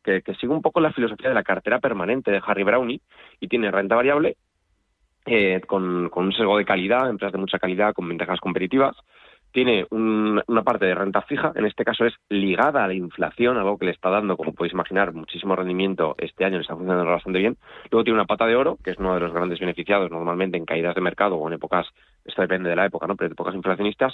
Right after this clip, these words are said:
Y luego liquidez que gestionan de forma dinámica, ¿no? Entonces, es un producto que está interesante porque tanto para un perfil moderado de riesgo le encaja y en este escenario de alta inflación o de inflación constante elevada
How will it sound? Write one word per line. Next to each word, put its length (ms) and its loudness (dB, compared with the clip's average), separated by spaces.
Y 80 -2
luego 160 4
liquidez 420 2
que 140 -6
gestionan 300 -2
de 80 0
forma 240 -2
dinámica, 400 -2
¿no? 160 -4
Entonces, 260 -4
es 80 -2
un 80 4
producto 300 2
que 60 0
está 160 -2
interesante 560 2
porque 640 2
tanto 480 0
para 120 0
un 60 -2
perfil 300 0
moderado 800 2
de 140 0
riesgo 480 0
le 100 -2
encaja 480 -2
y 140 0
en 80 2
este 240 0
escenario 480 2
de 100 4
alta 200 0
inflación 600 0
o 20 -2
de 80 0
inflación 400 0
constante 720 0
elevada 500 0